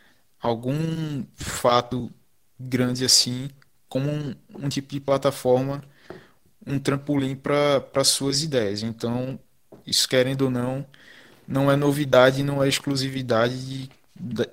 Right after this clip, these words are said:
da Tabata ou de quem tem um pensamento como o dela.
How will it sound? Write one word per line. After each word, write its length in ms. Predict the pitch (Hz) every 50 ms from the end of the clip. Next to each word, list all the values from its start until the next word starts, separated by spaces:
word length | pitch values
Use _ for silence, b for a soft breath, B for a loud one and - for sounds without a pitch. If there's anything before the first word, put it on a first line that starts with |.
| _ -
da 200 | 127 127 123 123
Tabata 560 | - - 110 110 120 127 131 131 - - 123
ou 320 | 131 131 135 139 139 139
de 120 | 135 131 131
quem 300 | - - 131 131 131 127
tem 220 | 120 - 131 135
um 40 | 127
pensamento 540 | - - 131 127 - 127 127 123 120 - -
como 240 | - 131 131 139
o 20 | 139
dela. 320 | 131 123 113 101 92 87